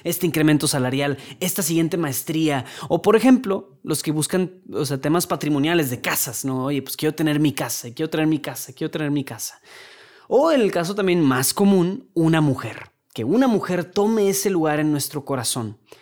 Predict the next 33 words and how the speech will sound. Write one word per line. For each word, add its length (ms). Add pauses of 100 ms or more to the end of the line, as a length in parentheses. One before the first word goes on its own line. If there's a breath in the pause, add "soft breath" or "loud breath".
(100)
que 120
solo 340
le 100
puede 260
pertenecer 600
a 80
Dios. 420 (420 loud breath)
Ahora, 200
de 100
nuevo, 500 (320)
no 300
son 260
cosas 320
necesariamente 680
malas. 640
Hay 160
cosas 280
malas, 320
como 120
las 160
drogas 460
o 20
cosas 220
así, 200
que, 140
pues, 220
definitivamente 640
no 160
deberían 260
de 60
estar 180
en 80
nosotros, 480